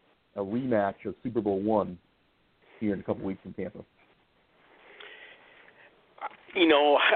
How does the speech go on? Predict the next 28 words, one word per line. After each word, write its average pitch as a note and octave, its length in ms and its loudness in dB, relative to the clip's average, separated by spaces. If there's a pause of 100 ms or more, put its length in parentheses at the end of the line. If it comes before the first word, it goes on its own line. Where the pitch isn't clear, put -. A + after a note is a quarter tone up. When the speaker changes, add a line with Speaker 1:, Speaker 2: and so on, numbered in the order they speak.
(160)
Speaker 2:
I, C#3 160 4 (100)
I C#3 120 6 (120)
definitely, D3 560 2 (440)
on B2 480 2 (1500)
the C3+ 60 4
A C#3+ 200 6
F D3+ 140 4
C D#3 180 0
side, B2 240 4
I, B2+ 480 2
I A#2+ 100 4
agree A#2 240 -2
with G#2 140 -6
you. A2 100 -4
I A2+ 140 2
just C3 240 -2 (100)
think B2 260 0 (1040)
the A2 120 -2 (160)
Chiefs C#3+ 280 0 (160)
and B2+ 260 0
Bills B2 280 4
are F#2+ 160 2
very, A#2 220 6
very A2+ 180 2
good A2+ 160 -6 (140)
teams, A#2+ 380 0 (640)
but A2 120 4
I G#2 120 4